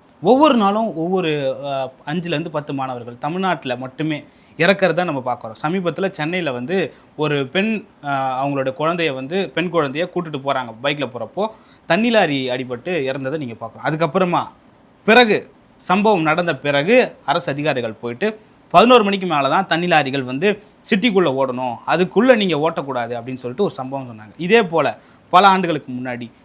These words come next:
தீ விபத்துல குழந்தைகள் கருகி இறந்ததை நம்ம பார்த்திருப்போம். செவர் இடிஞ்சு விழுந்து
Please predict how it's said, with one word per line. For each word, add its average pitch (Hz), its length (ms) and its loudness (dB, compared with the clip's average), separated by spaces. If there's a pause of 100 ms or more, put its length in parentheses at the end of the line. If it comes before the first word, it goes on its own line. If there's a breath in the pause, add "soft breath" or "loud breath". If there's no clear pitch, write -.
(120)
தீ 247 140 4
விபத்துல 156 480 0 (540)
குழந்தைகள் 190 360 2
கருகி 185 340 2
இறந்ததை 143 320 -4
நம்ம 127 180 -6
பார்த்திருப்போம். 120 460 -8 (100)
செவர் 240 360 6
இடிஞ்சு 190 260 0
விழுந்து 131 280 -4